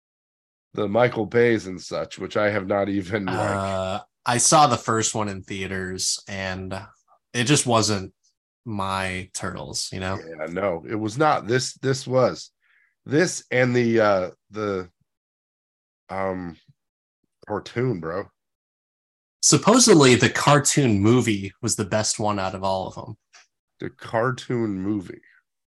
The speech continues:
Speaker 2: Yeah. I, I don't remember what it, like, what iteration of the Turtles it was, 'cause I stopped watching anything Turtles after the second movie.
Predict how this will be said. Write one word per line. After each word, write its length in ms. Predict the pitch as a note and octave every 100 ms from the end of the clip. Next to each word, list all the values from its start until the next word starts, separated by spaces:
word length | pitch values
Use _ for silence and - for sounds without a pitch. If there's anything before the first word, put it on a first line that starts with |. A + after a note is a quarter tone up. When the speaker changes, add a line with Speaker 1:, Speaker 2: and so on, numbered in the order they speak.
| _ _ _ _ -
Speaker 2:
Yeah. 300 | A2 G2 F#2+ - _ _ -
I, 120 | A2+ A2 B2
I 180 | A#2+ G#2 _ - - _ _ _ - _ -
don't 200 | C3+ A2+
remember 560 | A2 G#2 G2+ G2+ G2 F#2+ -
what 220 | G#2 F#2+
it, 100 | F2 E2+ _ _ - _
like, 360 | A#2 G#2+ G2+ - _ _ _
what 260 | - B2 B2+
iteration 500 | B2 A2+ G#2+ G#2 B2
of 60 | G#2
the 60 |
Turtles 380 | F#2+ G#2+ G#2 G#2+
it 80 | A2
was, 300 | G2+ G2+ G#2+
'cause 140 | A#2
I 80 | G#2
stopped 340 | G2+ A2 G2 G#2+
watching 640 | F#2 F#2+ - G2+ F#2+ G2+ _ _ - _
anything 400 | - G#2+ G#2 G#2
Turtles 460 | F#2 G#2+ G2+ G2+ G#2
after 560 | F#2+ - G2+ F#2+ F#2+ - _ _ _ _ -
the 120 | A2
second 440 | G2+ - G2 A#2 C3+
movie. 380 | C#3 D#3+ D#3+